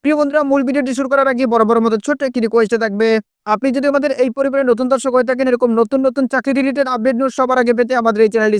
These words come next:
সাবস্ক্রাইব করে রাখুন। প্রিয় বন্ধুরা, দেখতে পাচ্ছেন যুগান্তর পত্রিকায় একটি গুরুত্বপূর্ণ আপডেট নিউজ প্রকাশ করা হয়েছে। এখানে বলা হচ্ছে এমপিওভুক্ত শিক্ষক কর্মচারীদের জন্য বড় সুখবর। প্রতিবেদনে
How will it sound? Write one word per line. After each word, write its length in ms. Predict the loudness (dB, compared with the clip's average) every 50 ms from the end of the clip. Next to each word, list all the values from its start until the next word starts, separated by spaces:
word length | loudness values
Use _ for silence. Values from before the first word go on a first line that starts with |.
| 0 -2
সাবস্ক্রাইব 340 | -4 -4 -4 -4 -2 -2 0 0
করে 120 | 2 2 2 2
রাখুন। 300 | 0 2 4 4 4 4 2 0
প্রিয় 100 | 0 0
বন্ধুরা, 200 | 0 0 0 0 0
দেখতে 160 | 0 0 0 0
পাচ্ছেন 220 | 2 2 2 0 0 2 2
যুগান্তর 340 | 2 2 0 0 0 -2 0 0
পত্রিকায় 340 | -2 -2 0 -2 -2 -2 0
একটি 100 | -2 -2 0
গুরুত্বপূর্ণ 380 | 0 0 0 0 -2 -2 -2 -2 -2 -2 -2 -4
আপডেট 200 | 0 0 0 0
নিউজ 140 | 0 -2 0 0
প্রকাশ 200 | 0 0 0 -2 -4 -2
করা 100 | 0 2
হয়েছে। 160 | 2 2 2 0
এখানে 140 | -2 0 0 0
বলা 120 | 0 2 0
হচ্ছে 200 | 0 -2 -2 -6 -2 -2 -2
এমপিওভুক্ত 420 | -2 0 0 0 0 -2 -4 -4 -6 -6 -4 -4
শিক্ষক 320 | -4 -4 0 0 0 0 0 0
কর্মচারীদের 580 | 0 0 0 0 0 2 0 0 0 0 -4 -2 -2
জন্য 140 | -2 -2 0 -2 0
বড় 120 | 0 0 0 0 0
সুখবর। 480 | -2 -2 0 -2 2 4 4 4 4 2 0 0 0
প্রতিবেদনে 440 | 2 2 2 0 0 0 0 0